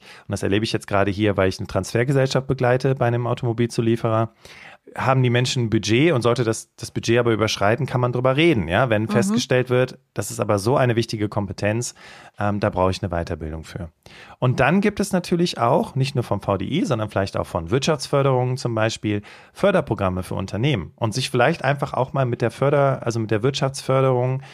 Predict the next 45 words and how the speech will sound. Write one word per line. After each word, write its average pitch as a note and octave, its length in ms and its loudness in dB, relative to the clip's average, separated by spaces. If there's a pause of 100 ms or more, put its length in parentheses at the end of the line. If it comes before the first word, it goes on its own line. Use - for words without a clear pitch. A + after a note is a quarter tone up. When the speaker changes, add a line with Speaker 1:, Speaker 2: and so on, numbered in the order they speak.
(240)
Speaker 1:
in B2+ 120 0
dem B2+ 140 2
jeweiligen A#2+ 480 2
Bundesland B2+ 560 2
in B2 280 0 (100)
Verbindung C#3+ 420 2
zu C3 120 -4
setzen G#2+ 460 0
und A#2+ 120 -2
zu - 120 -8
sagen, A#2 260 2
"Hey, A#2 160 2
was A2+ 160 -2
habt C3+ 140 -2
ihr C3 60 2
denn B2 140 0
für - 120 -12
Programme, C3 580 0
für A2+ 380 2 (340)
Unterstützungsmöglichkeiten, C3+ 1600 0
um B2 160 -2
auch A#2 100 0
die A#2+ 100 -4
Zukunftsfähigkeit C3+ 1040 0
im A2+ 140 -2
Bundesland A#2 720 2 (420)
zu - 200 0
unterstützen?" B2+ 1000 -2
Speaker 2:
Mhm. F#3+ 340 -6
Speaker 1:
Und A#2 460 2
da A2+ 60 4
ist B2+ 160 -2
man B2+ 120 0
dann B2 120 2
ganz C3 200 2
überrascht, C3 420 2
was C3+ 160 2
es C#3 140 -2
dann B2 160 2
da A#2+ 100 4
auch A#2+ 180 0
schon A2+ 160 -6
alles A2 240 -2
Tolles G#2 380 -2
gibt. C3 300 -4